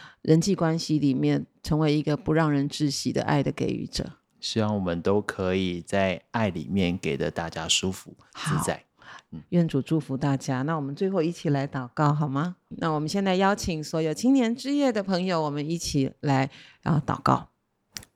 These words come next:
Speaker 1: 哈利路亚，奉主耶稣圣名祷告，亲爱的天父，感谢你，你赐下你的爱子来到世上，成为众人的救赎。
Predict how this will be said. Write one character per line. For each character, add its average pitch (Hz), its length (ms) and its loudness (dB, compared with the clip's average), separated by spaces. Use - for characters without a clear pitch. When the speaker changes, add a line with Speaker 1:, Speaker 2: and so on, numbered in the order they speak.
Speaker 1:
哈 170 120 0
利 165 120 4
路 165 80 2
亚， 160 120 2
奉 196 300 2
主 160 140 -6
耶 147 160 2
稣 151 260 0
圣 156 220 4
名 143 240 4
祷 135 180 0
告， 139 300 2
亲 156 240 -4
爱 160 60 0
的 147 120 2
天 156 340 4
父， 151 480 0
感 123 160 -2
谢 156 240 2
你， 139 320 0
你 170 120 -2
赐 185 220 0
下 170 180 0
你 139 140 2
的 135 100 0
爱 160 220 4
子 113 240 -4
来 135 160 -2
到 156 160 4
世 160 240 0
上， 151 340 0
成 147 280 -2
为 139 160 2
众 147 280 2
人 139 140 2
的 139 80 2
救 165 260 4
赎。 131 440 -2